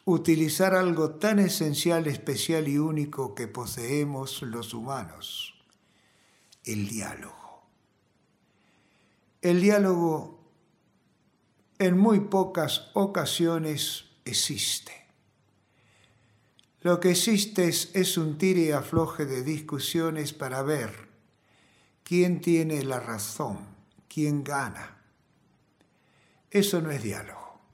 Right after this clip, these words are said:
El diálogo construye, el diálogo alimenta, ensalza,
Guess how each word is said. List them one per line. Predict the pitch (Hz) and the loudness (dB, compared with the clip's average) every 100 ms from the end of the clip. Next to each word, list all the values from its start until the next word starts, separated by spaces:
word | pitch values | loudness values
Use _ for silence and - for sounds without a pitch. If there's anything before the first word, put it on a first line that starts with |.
| _ _ _ _ _ _ - | _ _ _ _ _ _ -4
El | 185 185 | 4 6
diálogo | 196 208 196 180 160 - - _ _ _ _ | 8 8 8 4 0 -6 -12 _ _ _ _
construye, | - 165 147 - - 165 107 - - - _ _ _ _ _ _ _ _ - | 0 0 0 0 2 2 0 -6 -8 -20 _ _ _ _ _ _ _ _ -2
el | 170 165 | 0 2
diálogo | 170 190 180 165 156 | 4 4 4 4 2
alimenta, | 147 147 151 170 156 131 104 - - _ _ _ _ _ _ | 2 2 2 0 -2 -6 -12 -16 -20 _ _ _ _ _ _
ensalza, | 139 139 135 - 165 151 127 101 - | -6 -4 -2 2 2 2 -4 -10 -16